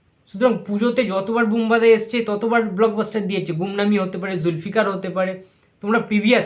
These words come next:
অটোগ্রাফ হতে পারে, দু হাজার দশে যদি ফিরে যাও। বুম্বাদা পুজো মানেই বুম্বাদা, পুজো মানেই বুম্বাদার ছবি হিট,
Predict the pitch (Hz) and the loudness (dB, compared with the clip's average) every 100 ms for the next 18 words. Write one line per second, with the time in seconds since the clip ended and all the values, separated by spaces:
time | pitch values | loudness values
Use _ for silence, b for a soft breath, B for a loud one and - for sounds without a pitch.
0 | 185 180 220 220 214 208 202 202 180 190 | 0 -2 0 2 2 0 0 0 0 -2
1 | 190 180 180 180 175 160 165 151 151 - | -2 -4 -4 -4 -4 -4 -4 -4 -6 -8
2 | b b b _ _ _ _ _ _ - | b b b _ _ _ _ _ _ -10
3 | 175 233 247 262 262 214 214 269 247 247 | -2 2 4 4 2 -2 4 4 4 4
4 | 254 226 226 208 156 117 - _ _ _ | 2 2 2 2 2 -2 -8 _ _ _
5 | _ _ _ _ - 196 233 247 240 240 | _ _ _ _ -8 0 2 4 2 2
6 | 220 214 226 226 240 233 170 226 | 2 2 2 0 0 0 2 2